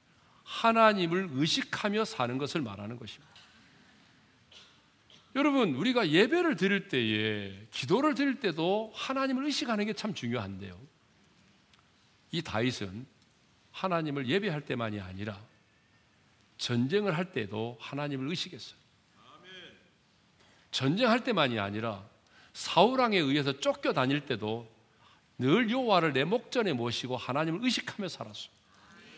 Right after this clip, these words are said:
여러분, 놀라운 것은 그때만이 아니라 사울왕을 죽일 수 있는 절호의 기회가 주어지는 그 순간에도 그는 하나님을 의식했습니다.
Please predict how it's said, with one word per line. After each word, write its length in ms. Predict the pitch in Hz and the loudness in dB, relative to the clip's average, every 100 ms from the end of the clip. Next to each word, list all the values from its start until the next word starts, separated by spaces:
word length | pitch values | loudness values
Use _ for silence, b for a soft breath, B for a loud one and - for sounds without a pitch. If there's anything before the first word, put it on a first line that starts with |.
| B B B B _ _ - | B B B B _ _ -10
여러분, 160 | 107 | -6
놀라운 380 | 104 107 160 185 | -4 -2 -2 -2
것은 180 | 147 131 | -2 -4
그때만이 460 | 185 202 165 113 104 | -6 -4 -2 -2 -4
아니라 440 | 95 104 131 95 - _ _ _ _ _ b b b b b | -8 -4 -4 -6 -14 _ _ _ _ _ b b b b b
사울왕을 680 | - - 254 247 220 226 214 | -6 4 4 6 6 4 2
죽일 340 | - 190 254 | 0 0 0
수 160 | 220 214 | 0 -2
있는 260 | 190 190 185 | -2 -2 -2
절호의 460 | 185 208 247 240 | 4 4 4 0
기회가 400 | - 254 277 262 | 0 2 4 2
주어지는 480 | 240 254 254 247 240 | 0 -2 -2 -2 -2
그 160 | - 294 | 0 0
순간에도 600 | - 160 160 196 117 104 - _ _ _ _ _ _ _ | 2 4 4 4 0 -8 -12 _ _ _ _ _ _ _
그는 400 | - 117 202 247 - _ _ _ _ _ _ _ _ _ | -4 0 0 -2 -12 _ _ _ _ _ _ _ _ _
하나님을 500 | - 196 180 180 151 | -4 0 0 0 0
의식했습니다. 520 | 123 139 113 - 104 | -2 -2 -6 -8 -16